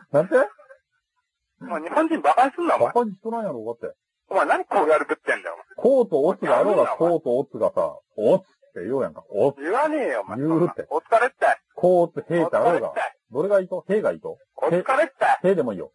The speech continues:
Speaker 1: ヘイ。ね。
Speaker 2: バカじゃねえの、お前。
Speaker 1: こう、だから、オツがよかろうもん、やっぱり。
Speaker 2: もう、ど-、全然良くねえよ。
Speaker 1: なんで？
Speaker 2: 何言ってんの、お前。
Speaker 1: なんでって？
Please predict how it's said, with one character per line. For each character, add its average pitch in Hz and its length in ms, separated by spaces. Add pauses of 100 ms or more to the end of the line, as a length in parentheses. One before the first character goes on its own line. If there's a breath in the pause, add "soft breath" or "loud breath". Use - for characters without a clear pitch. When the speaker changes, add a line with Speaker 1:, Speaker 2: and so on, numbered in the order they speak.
Speaker 1:
ヘ 135 80
イ。 - 640
ね。 107 220
Speaker 2:
バ - 120
カ 392 120
じ 381 60
ゃ 349 40
ね 160 60
え - 20
の、 120 100
お 113 40
前。 95 100 (300)
Speaker 1:
こ 160 240
う、 117 40
だ 104 100
か 107 60
ら、 - 60
オ 180 140
ツ - 120
が 208 100
よ 135 100
か 156 100
ろ 185 100
う 180 40
も 135 80
ん、 - 20
や 95 60
っ 85 40
ぱ 87 140
り。 71 80 (480)
Speaker 2:
も 190 100
う、 285 80
ど-、 392 200
全 277 240
然 349 160
良 349 120
く 165 120
ね 135 100
え 123 40
よ。 101 140
Speaker 1:
な 143 100
ん 131 40
で？ 95 220 (220)
Speaker 2:
何 120 160
言 127 100
っ - 20
て - 160
ん 415 40
の、 370 80
お - 20
前。 120 100 (320)
Speaker 1:
な 123 180
ん 165 40
で 175 80
っ 160 40
て？ - 140